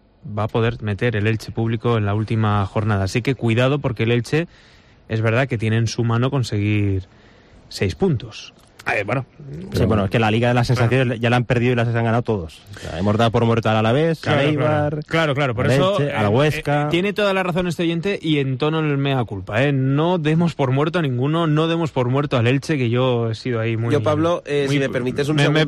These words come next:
Speaker 1: precipitado ahí, sí.
Speaker 3: Si, si me permites medio segundo, eh, sobre los de la zona baja, eh, al Eibar tampoco hay que quitarle ojo, porque recordamos lo que habéis dicho, juega hoy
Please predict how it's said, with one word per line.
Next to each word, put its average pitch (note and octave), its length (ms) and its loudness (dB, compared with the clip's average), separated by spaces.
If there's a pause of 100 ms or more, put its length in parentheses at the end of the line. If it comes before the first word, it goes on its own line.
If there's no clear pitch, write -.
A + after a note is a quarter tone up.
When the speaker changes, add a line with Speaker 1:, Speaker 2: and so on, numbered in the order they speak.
Speaker 1:
precipitado A#2 500 -2
ahí, F2 160 -10
sí. - 220 -18
Speaker 3:
Si, C3+ 200 -8
si C3+ 80 -2
me C#3 120 2
permites C3+ 280 -2
medio D#3 200 0
segundo, D3+ 500 0
eh, C3+ 460 -2
sobre C3 260 0
los B2+ 120 0
de C3 80 0
la B2 100 0
zona C3 180 -2
baja, D#3 460 0
eh, C3+ 200 -2
al B2+ 180 0
Eibar C#3 240 0
tampoco D3+ 260 0
hay C#3 80 -2
que B2+ 80 -4
quitarle B2+ 280 0
ojo, D3+ 200 -2
porque A#2+ 340 -2
recordamos B2+ 600 -2
lo A#2+ 100 -6
que A#2 80 -4
habéis B2+ 140 0
dicho, C3+ 140 -4
juega B2+ 280 2
hoy F3+ 240 0